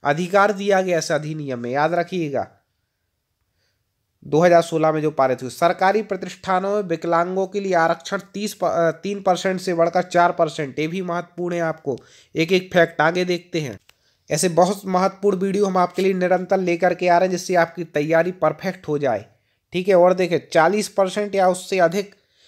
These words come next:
किसी भी प्रकार से अक्षमता वाले व्यक्ति को विकलांग या दिव्यांग कहा, दिव्यांग कहा जा सकता है।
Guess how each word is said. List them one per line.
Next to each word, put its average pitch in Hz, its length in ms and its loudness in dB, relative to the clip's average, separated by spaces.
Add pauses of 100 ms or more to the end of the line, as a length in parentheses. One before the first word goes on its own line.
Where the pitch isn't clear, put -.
(220)
किसी 220 300 -6
भी 226 140 -2
प्रकार 185 440 2
से 185 180 -4
अक्षमता 180 640 -2
वाले 175 300 2
व्यक्ति 160 360 -6
को 180 140 -4
विकलांग 165 540 0
या 170 60 0
दिव्यांग 151 520 -4
कहा, 143 480 -6
दिव्यांग 151 500 0 (420)
कहा 160 220 0
जा 156 160 0
सकता - 400 -8
है। 113 200 -14